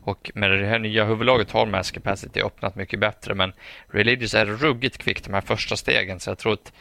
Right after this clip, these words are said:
eh, just att de inte är sida vid sida, han kommer lite utifrån att Claes kan trycka iväg, så tror jag att han sitter i ledningen. Och då,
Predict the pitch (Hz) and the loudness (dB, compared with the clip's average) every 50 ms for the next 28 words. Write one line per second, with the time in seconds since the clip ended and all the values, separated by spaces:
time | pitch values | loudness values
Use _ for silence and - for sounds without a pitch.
0 | - - - - - _ _ _ - - - - - - 64 64 62 62 - - | -20 -20 -20 -20 -20 _ _ _ -20 -16 -14 -12 -12 -10 -10 -10 -10 -10 -10 -8
1 | 110 117 127 131 - - 127 117 - 110 104 98 - 101 98 - - 101 95 104 | -2 0 0 0 2 0 0 0 0 -2 -2 2 2 2 2 2 0 2 2 2
2 | 98 95 - - 101 101 104 104 101 98 - 104 101 98 95 95 92 - - - | 2 0 -2 -2 -2 0 2 0 0 0 -4 -4 -2 0 -2 -2 0 -2 -6 -6
3 | - 101 98 98 95 - - - 104 101 - - 101 98 - - 101 104 104 95 | -4 -6 -6 -6 -6 -6 -4 -2 0 0 0 -2 -6 -8 -6 -6 -2 -2 -2 -2
4 | - - 101 92 92 92 90 - 98 92 - - 101 98 98 - - 101 95 - | 0 -2 0 0 0 -2 -2 -4 -8 -10 -6 -4 -4 -4 -4 -4 -8 -10 -8 -8
5 | 104 - - - 104 98 98 98 95 98 95 95 92 95 98 104 113 113 110 101 | -8 -8 -6 -2 0 0 0 0 0 -2 -4 -4 -4 0 2 4 4 4 4 2